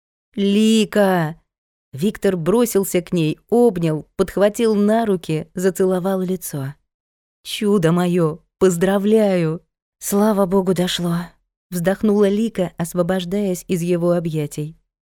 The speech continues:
«Я уж думала, без доктора не обойтись». «Ты Свете сказала?»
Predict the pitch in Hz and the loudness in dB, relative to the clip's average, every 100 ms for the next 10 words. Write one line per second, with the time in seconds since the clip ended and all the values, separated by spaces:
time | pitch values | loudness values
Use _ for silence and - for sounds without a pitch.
0 | _ - 180 214 220 196 196 214 214 214 | _ -6 0 0 0 0 0 0 0 -4
1 | 208 185 208 185 175 - 190 190 190 190 | -4 -4 -4 -2 -4 -2 -2 -2 -2 -4
2 | 196 - 147 143 - _ _ _ _ _ | -6 -6 -10 -10 -14 _ _ _ _ _
3 | _ _ _ _ - 208 - 208 214 170 | _ _ _ _ -2 -2 0 2 2 2
4 | 165 - 180 185 220 208 147 | -2 -2 -2 0 0 0 -2